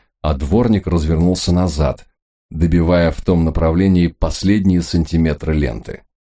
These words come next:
Читер, выгнувшись, успел за миг до ухода в поворот разглядеть авангард колонны. Ее возглавлял современный бронетранспортер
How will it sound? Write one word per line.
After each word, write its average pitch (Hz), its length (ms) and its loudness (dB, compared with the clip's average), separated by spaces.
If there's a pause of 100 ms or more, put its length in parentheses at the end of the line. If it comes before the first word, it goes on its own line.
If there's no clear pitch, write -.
(440)
Читер, 101 360 0
выгнувшись, 90 680 0 (180)
успел 104 380 0
за 95 160 2
миг 98 260 2
до 92 120 0
ухода 92 380 0
в - 80 -12
поворот 87 420 0
разглядеть 82 600 0
авангард 85 600 0
колонны. 55 540 -4 (540)
Ее 73 440 2
возглавлял 104 720 2 (180)
современный 104 720 2
бронетранспортер 92 1120 0